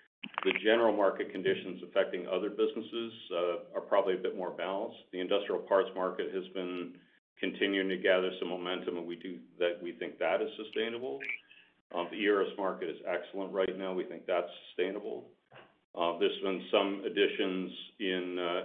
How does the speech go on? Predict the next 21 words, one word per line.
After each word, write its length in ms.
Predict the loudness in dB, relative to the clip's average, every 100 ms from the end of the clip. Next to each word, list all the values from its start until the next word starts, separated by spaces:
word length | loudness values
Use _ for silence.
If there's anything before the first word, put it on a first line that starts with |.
| -4
in 380 | -6 -6 -8 -10
mining 380 | -2 2 2 0
quoting 360 | 0 0 2 2
activity, 560 | 0 2 2 2 -2 -4
so 60 |
that, 280 | 2 2 2
that 200 | 2 2
market 300 | 2 0 0
appears 360 | -4 -2 -2 -2 -4
to 60 | -6
be, 440 | -4 -2 -6 -10 -18 _ _ _ _ _ -4
uh, 120 | -2
improving, 720 | 0 -4 2 2 4 2 -2 -4
uh, 80 | -4
more 220 | 0 -2 0
so 120 | 0
than 120 | 0
we 120 | -2
might 200 | -2 -4
have 100 | -4
expected, 560 | -6 -6 -4 -4 -4 -8